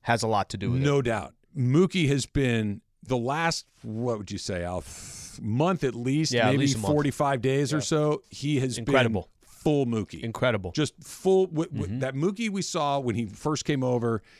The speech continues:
Speaker 2: and in the pandemic season where he was just like, "Oh, m-, he might be as good as Mike Trout." Like,
Speaker 1: Mm-hmm.
Speaker 2: he's, he's at that level again. He's been great. Freddie is not off of an <laughs> M V P pace by much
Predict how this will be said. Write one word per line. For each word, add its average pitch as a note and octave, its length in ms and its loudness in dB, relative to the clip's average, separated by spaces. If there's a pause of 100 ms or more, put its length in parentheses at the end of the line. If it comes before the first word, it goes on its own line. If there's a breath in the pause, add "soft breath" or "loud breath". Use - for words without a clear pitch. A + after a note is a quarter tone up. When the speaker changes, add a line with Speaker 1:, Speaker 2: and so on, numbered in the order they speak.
(140)
Speaker 2:
and B2 160 0
in B2+ 100 -2
the A2 60 -6
pandemic A#2+ 420 -2
season A#2 340 -2
where A2+ 220 -2
he A#2+ 180 -2
was B2+ 100 -6
just B2+ 140 -6
like, A#2+ 200 -8
"Oh, C#3 100 -6
m-, C#3 140 -8 (160)
he B2 140 -6
might C3+ 340 -8
be C#3 180 -2
as A#2 120 -6
good B2 160 -6
as G2+ 100 -10
Mike G#2+ 220 -12
Trout." B2 340 -8
Like, G2+ 120 -6
Speaker 1:
Mm-hmm. F2 80 -6
Speaker 2:
he's, A2 140 -6 (220 soft breath)
he's F3 400 2 (120)
at C#3 180 -2
that C3 240 -2
level A#2+ 340 0
again. G#2+ 360 -6
He's A#2+ 220 -2
been G#2+ 180 -6
great. F#2 320 -4 (500 soft breath)
Freddie F#3+ 600 0
is B2 320 -2
not B2+ 280 -4 (120)
off A#2+ 440 -6
of A2+ 120 -2
an A#2 100 -4
<laughs> - 0 -
M A2 100 -2
V G#2+ 100 -4
P - 220 -4
pace B2 340 -2
by A#2 160 -4
much A2+ 380 -6